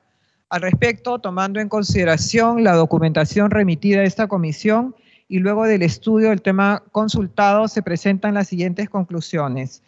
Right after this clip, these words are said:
Primero, le corresponde al actual Parlamento, en est-, estricta observancia del artículo tercero del reglamento del Congreso,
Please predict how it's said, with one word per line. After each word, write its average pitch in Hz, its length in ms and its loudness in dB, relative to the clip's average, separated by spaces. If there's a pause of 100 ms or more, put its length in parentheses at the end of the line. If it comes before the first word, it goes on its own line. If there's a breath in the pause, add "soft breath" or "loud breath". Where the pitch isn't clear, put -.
(280 loud breath)
Primero, 262 440 4
le 233 160 2
corresponde 226 680 0
al 202 120 2
actual 214 360 0
Parlamento, 214 800 2
en 175 120 0
est-, 160 160 -2 (300)
estricta 214 760 0
observancia 196 960 -2 (360 soft breath)
del 165 240 -2
artículo 220 800 -2
tercero 208 460 2
del 220 100 2
reglamento 180 540 0
del 208 120 2
Congreso, 196 680 -2